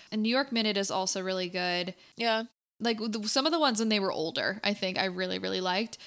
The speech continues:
Speaker 1: I remember when I was very little, I would watch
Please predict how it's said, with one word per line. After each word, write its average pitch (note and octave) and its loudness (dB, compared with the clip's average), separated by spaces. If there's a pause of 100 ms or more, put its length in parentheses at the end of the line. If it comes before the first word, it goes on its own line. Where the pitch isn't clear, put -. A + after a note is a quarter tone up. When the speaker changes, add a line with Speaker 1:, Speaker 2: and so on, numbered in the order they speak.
(260)
Speaker 1:
I G#3+ 0
remember A#3+ 4
when G#3+ -2
I G#3 2
was G3+ 0 (160)
very G3+ 2
little, F3+ -4 (140)
I F3 0
would F#3+ -2
watch F#3 0